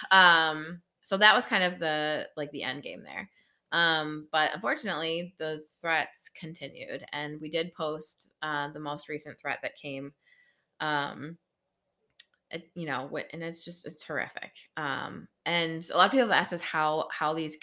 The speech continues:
are un-, unable to be traced. Um, so the threats actually come in a p-, in paper version. They're not being emailed to me or texted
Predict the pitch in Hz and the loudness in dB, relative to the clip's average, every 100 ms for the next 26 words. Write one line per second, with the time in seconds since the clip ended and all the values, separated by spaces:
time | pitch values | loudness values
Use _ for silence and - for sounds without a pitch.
0 | - 147 151 - 156 151 151 147 - 151 | -4 0 0 -2 -2 -2 -4 -6 -10 -12
1 | - 143 139 202 - - _ - - - | -6 -2 -2 -4 -10 -16 _ -20 -20 -18
2 | - 160 151 139 139 143 147 - _ _ | -2 4 4 4 2 -4 -8 -12 _ _
3 | _ - 185 170 156 151 - - 160 - | _ 0 4 6 6 4 -2 -6 -6 0
4 | 165 196 - - - 156 170 - 196 190 | 0 0 -4 -12 -2 -2 -2 -4 -4 -4
5 | - 160 147 147 160 - - 151 143 - | -6 -4 -2 -2 -6 -10 -6 -4 -6 -8
6 | - 156 151 151 147 151 151 135 147 156 | -8 -6 -4 -6 -4 -4 -2 -2 -2 -4
7 | 175 185 156 156 147 - - 165 147 - | -4 -6 -4 0 0 0 -6 -8 -6 -4
8 | 139 139 127 147 - - 143 139 135 139 | -2 0 0 -2 -8 -8 -6 -4 -4 -6
9 | 151 - - 143 | -8 -8 -8 -8